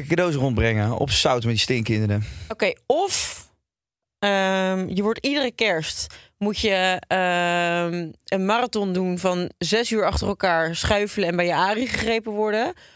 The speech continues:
Speaker 2: Of iedere kerst gaat er een familielid dood. Ja, want dat is een beetje hoe mijn kerst was. Dan voel je het is.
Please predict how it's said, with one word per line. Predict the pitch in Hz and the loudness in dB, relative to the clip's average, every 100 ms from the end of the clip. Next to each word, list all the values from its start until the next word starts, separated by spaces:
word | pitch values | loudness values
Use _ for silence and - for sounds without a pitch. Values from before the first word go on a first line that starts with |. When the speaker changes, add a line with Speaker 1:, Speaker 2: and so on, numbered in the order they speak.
| _ _ _ | _ _ _
Speaker 2:
Of | 254 269 | -2 0
iedere | 247 240 226 | -2 -2 -2
kerst | 226 220 | -2 -2
gaat | - 208 | -2 -4
er | |
een | 185 | -4
familielid | 196 196 190 170 160 | -4 -2 -2 0 0
dood. | 156 147 147 - - _ _ _ _ _ _ _ _ _ _ _ | 0 -2 -2 -4 -6 _ _ _ _ _ _ _ _ _ _ _
Ja, | - 208 | -2 0
want | 170 | 2
dat | 180 233 | 0 0
is | 196 | -2
een | 180 | 0
beetje | 170 165 | 0 0
hoe | 185 | -2
mijn | 180 202 | 0 0
kerst | 208 226 226 | 0 -2 -2
was. | 190 160 165 - _ _ | -2 -2 -4 -14 _ _
Dan | 202 | -4
voel | 180 240 | -2 -2
je | 226 | -2
het | 185 | -2
is. | 165 160 - | -4 -6 -12